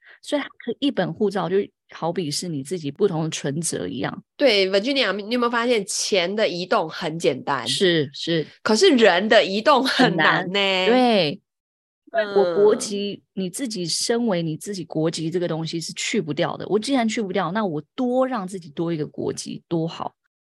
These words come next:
Speaker 2: 嗯。
Speaker 1: 嗯，那，那我们提到这个第二国护照，这些国家通通都是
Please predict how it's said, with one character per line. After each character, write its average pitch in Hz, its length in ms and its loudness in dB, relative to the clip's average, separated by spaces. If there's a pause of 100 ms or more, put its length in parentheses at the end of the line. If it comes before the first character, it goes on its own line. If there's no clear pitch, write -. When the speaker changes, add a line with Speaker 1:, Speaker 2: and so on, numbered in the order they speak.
Speaker 2:
嗯。 190 580 -10
Speaker 1:
嗯， 196 260 -2
那， 254 120 4
那 277 260 4
我 180 160 -2
们 240 240 2
提 226 160 -4
到 240 200 2
这 226 120 -2
个 208 80 4
第 220 200 0
二 202 80 2
国 160 360 -6
护 220 160 -4
照， 170 280 -2
这 165 80 -6
些 165 160 -4
国 143 180 -6
家 151 180 -6
通 190 240 -6
通 180 180 -2
都 180 120 -2
是 170 160 -4